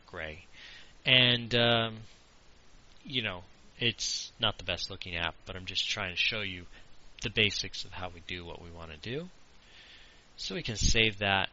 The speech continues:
and now we have changed essentially all the colors of our app. We've changed the background,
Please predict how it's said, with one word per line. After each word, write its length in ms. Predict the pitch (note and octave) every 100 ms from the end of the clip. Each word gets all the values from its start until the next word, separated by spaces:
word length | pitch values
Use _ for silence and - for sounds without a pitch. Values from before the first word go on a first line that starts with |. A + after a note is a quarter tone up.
| -
and 180 | G#2+ G#2
now 240 | A2+ C3
we 160 | C3 A2+
have 180 | G#2+ -
changed 640 | - G#2 F#2+ F#2+ - - -
essentially 500 | A2 A#2 G#2 - F#2+
all 200 | F#2+ G2
the 80 | G2
colors 480 | - F#2+ F2+ F2
of 100 | E2+
our 100 | E2+
app. 300 | D#2 E2 C#2+
We've 160 | G2+ G2
changed 340 | A2+ A2 G2
the 60 | -
background, 640 | F2 G2 G#2 - G2+ G2